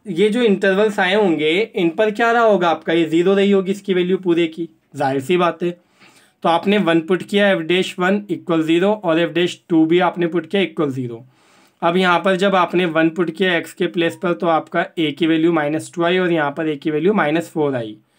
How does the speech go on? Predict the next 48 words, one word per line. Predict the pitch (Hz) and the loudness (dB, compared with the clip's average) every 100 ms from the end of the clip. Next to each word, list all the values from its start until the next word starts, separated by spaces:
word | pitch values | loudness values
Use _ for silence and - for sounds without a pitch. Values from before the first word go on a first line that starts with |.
| _ _ _ _ | _ _ _ _
अब | 175 208 | 0 2
आपसे | 214 214 | 2 0
उसने | 233 220 226 | -2 0 -2
पूछी | 214 208 240 | -2 -2 -2
क्या | 208 214 | 0 2
है, | 151 139 | 2 0
therefore | 165 190 214 | 0 0 0
लीस्ट | 214 180 208 202 214 | 0 2 2 -2 -2
वैल्यू, | 175 147 139 | 0 0 -2
लीस्ट | 151 185 185 | 0 0 0
वैल्यू | 196 214 | 0 0
क्या | 202 | 2
होगी | 202 156 151 | 0 2 -2
आपकी, | 139 - | -4 -2
ये | 175 190 | 0 2
या | 240 254 | 2 2
ये, | 185 147 | 0 -2
तो | 131 165 | -2 -6
कम | 185 175 | -2 0
वैल्यू | 170 175 180 | 2 2 0
आपकी | 160 - | 0 0
ये, | 160 196 | 2 2
ये | 202 | 2
आंसर। | 143 120 127 117 _ _ _ _ _ _ _ - | 0 -4 -12 -20 _ _ _ _ _ _ _ -6
ध्यान | 147 175 202 | 0 2 2
रखिएगा | 208 208 208 | 2 2 2
इस | 226 208 | 0 -2
एक्सरसाइज | 180 208 202 175 165 | -2 -2 -2 0 0
में | 202 | 0
काफ़ी | 202 151 147 - 196 214 220 - _ _ _ - | 0 0 -2 0 0 2 -2 -10 _ _ _ -2
गड़बड़ | 165 160 190 | 0 2 2
दे | 180 | 2
रखी | 175 170 190 | 0 0 0
है | 175 | -2
एनसीईआरटी | 170 175 165 170 | 0 0 0 0
में, | 185 214 | 0 2
तो | |
आप | 202 175 | 0 2
ध्यान | 175 151 | 0 0
से | 156 175 | -2 -2
देख | 170 | 0
लीजिएगा | 190 180 190 185 | 0 2 2 0
जो | 165 | 0
जो | 160 170 | 0 2
मैंने | 165 170 | 2 0
चेंजेस | 165 156 160 160 | -2 -2 -4 -4
कराए | 151 135 117 | -6 -6 -8
हैं। | 107 | -14